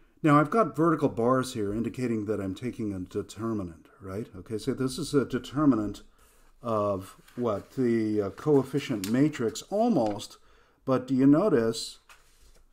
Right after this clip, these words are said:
down this first column I have what? X one factors.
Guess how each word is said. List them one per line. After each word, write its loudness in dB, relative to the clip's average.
down 4
this 4
first -2
column 0
I -4
have -8
what? -4
X -10
one 4
factors. -12